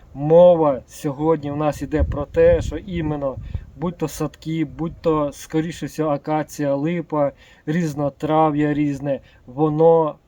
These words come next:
добре впливає на зимівлю. Плюс до того, як в моєму випадку, це є золотарник, який не дубіє. Але такі меди є якісь, я не знаю, там назви, е, самих, е, самої гречки,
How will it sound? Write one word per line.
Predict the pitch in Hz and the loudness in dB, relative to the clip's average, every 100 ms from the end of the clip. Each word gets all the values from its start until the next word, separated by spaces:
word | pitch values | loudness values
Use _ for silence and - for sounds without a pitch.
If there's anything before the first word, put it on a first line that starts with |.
| _ - 120 | _ -20 0
добре | 160 170 147 147 123 | 4 4 2 -2 -4
впливає | 110 143 147 151 156 147 135 | -6 -6 -2 0 0 -2 -2
на | 147 151 | -2 -2
зимівлю. | 113 156 170 156 127 - - | -4 -4 -2 -2 -4 -12 -6
Плюс | 214 170 | -4 -2
до | 160 156 | -4 -4
того, | 175 147 139 131 _ _ - | -2 -2 -4 -8 _ _ -6
як | 143 - | -4 -4
в | |
моєму | 143 156 175 170 165 | -2 0 2 0 -2
випадку, | 165 170 160 - 151 | -2 -2 -4 -4 -8
це | - 151 151 | -4 -4 -2
є | 143 | -4
золотарник, | 131 143 147 156 156 131 120 - | -4 -4 -4 -2 -2 -2 -8 -14
який | 120 - 147 | -12 -6 -6
не | 135 156 | -4 -4
дубіє. | 151 160 147 143 120 101 _ _ - - | -4 -8 -8 -10 -10 -18 _ _ -18 -2
Але | 151 160 | 0 0
такі | 160 165 - 175 | -2 -8 -6 -2
меди | 165 156 151 151 | -2 0 2 0
є | 131 139 165 | 0 -2 0
якісь, | 151 - 165 147 | 0 -2 -8 -6
я | 151 | -4
не | 147 147 | -4 -4
знаю, | 135 151 147 | -4 -2 -2
там | 139 143 143 | -2 -4 0
назви, | 156 151 139 143 131 _ _ _ _ | 0 -2 -4 -6 -8 _ _ _ _
е, | 147 147 | -4 -4
самих, | - 156 156 165 147 147 | -2 -4 -2 0 -2 -6
е, | 175 139 135 131 127 123 131 | -10 -8 -6 -6 -6 -10 -12
самої | - 151 156 139 | -8 -4 -2 -4
гречки, | 123 151 151 - - 196 | -6 -4 -4 -6 -12 -12